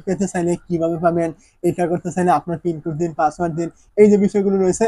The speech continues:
এগুলো কিন্তু তারা আপনার কাছ থেকে হাতিয়ে নিবে। এবং আপনার যদি টাকা থাকে তাহলে কিন্তু আপনাকে সর্বশান্ত কিন্তু করে দিবে। এইখানে কিন্তু এই বর্তমান, মানে আজকে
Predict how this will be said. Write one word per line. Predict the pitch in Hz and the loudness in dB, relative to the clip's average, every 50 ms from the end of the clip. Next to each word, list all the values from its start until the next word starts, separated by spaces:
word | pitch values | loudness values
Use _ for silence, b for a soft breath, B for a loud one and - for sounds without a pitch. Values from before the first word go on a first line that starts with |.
| - 170 | -2 -2
এগুলো | 170 147 170 170 170 165 | -2 -2 -2 -2 0 -2
কিন্তু | 170 170 151 - | -2 -2 -2 -2
তারা | 170 165 175 170 | 0 0 0 -2
আপনার | 160 - 165 160 151 | -2 -4 -6 -8 -8
কাছ | 143 - - | -8 -10 -6
থেকে | 170 170 220 311 b b b b b _ - | -2 0 0 0 b b b b b _ -6
হাতিয়ে | 151 147 - - 175 175 175 | -6 -4 -2 0 0 2 4
নিবে। | 180 190 214 - - 151 | 4 4 4 4 2 0
এবং | 165 165 170 - 147 151 | -4 -6 -4 -2 -4 -4
আপনার | - - 196 180 151 | -2 -2 -2 -2 -2
যদি | 160 156 160 151 - | -2 -4 -4 -2 0
টাকা | 180 175 190 175 | 0 0 0 0
থাকে | 180 160 214 294 311 B B B B _ | 0 0 0 0 0 B B B B _
তাহলে | - 170 165 156 156 156 | 0 0 0 0 -2 -4
কিন্তু | 147 - 165 156 | -4 -4 -4 -4
আপনাকে | - 165 160 202 262 302 - _ _ _ _ - - | -4 -2 0 0 0 0 -2 _ _ _ _ -6 -2
সর্বশান্ত | 180 170 165 180 180 - 185 180 165 190 175 | 0 0 2 0 0 0 -2 -2 -2 -2 -2
কিন্তু | 170 147 151 147 165 | -2 -2 -4 -2 0
করে | 175 175 175 | 0 2 2
দিবে। | 175 175 202 240 - - | 2 2 2 0 0 -2
এইখানে | 170 139 - 160 160 156 | -4 -4 -4 -6 -6 -4
কিন্তু | 165 151 - 185 | -4 -2 -2 -2
এই | 156 147 131 135 | -2 -2 -4 -6
বর্তমান, | 151 - - - 202 208 202 202 190 b b b b b - | -8 -8 -4 -2 2 2 2 2 0 b b b b b -2
মানে | 180 185 - 170 185 | 0 2 2 2 2
আজকে | - - - 247 | 0 0 0 0